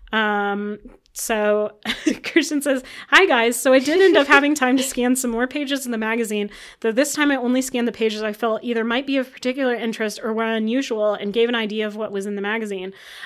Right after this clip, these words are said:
I would direct your attention especially to the Lutari Island spread because boy oh boy does it simultaneously feel like a glimpse of an alternate reality and a monument of what could have been, like when the money <laughs> runs, runs out halfway through an elaborate building project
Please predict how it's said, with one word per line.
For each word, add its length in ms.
I 60
would 100
direct 360
your 100
attention 400
especially 500
to 120
the 80
Lutari 560
Island 400
spread 360
because 300
boy 360
oh 120
boy 300
does 180
it 80
simultaneously 840
feel 280
like 180
a 60
glimpse 460
of 80
an 80
alternate 440
reality 540
and 100
a 40
monument 480
of 120
what 180
could 160
have 120
been, 300
like 180
when 120
the 60
money 240
<laughs> 300
runs, 340
runs 280
out 180
halfway 320
through 160
an 80
elaborate 420
building 320
project 440